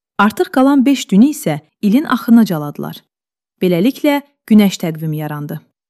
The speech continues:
Sonralar məlum oldu ki, bir günəş ili yerin günəş ətrafında bir dəfə dövr etdiyi vaxta bərabərdir.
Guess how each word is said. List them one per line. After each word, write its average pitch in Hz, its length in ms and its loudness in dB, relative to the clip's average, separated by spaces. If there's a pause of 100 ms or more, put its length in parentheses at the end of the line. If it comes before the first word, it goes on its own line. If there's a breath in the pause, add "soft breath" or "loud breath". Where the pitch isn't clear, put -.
(440)
Sonralar 277 540 2
məlum 262 400 4
oldu 233 180 2
ki, 156 220 -8 (360)
bir 320 180 2
günəş 254 420 4
ili 156 280 -6 (240)
yerin 247 420 2
günəş 262 340 2
ətrafında 190 580 -2 (100)
bir 294 180 2
dəfə 233 260 0
dövr 208 280 2
etdiyi 196 260 -4
vaxta 170 260 -6
bərabərdir. 156 640 -10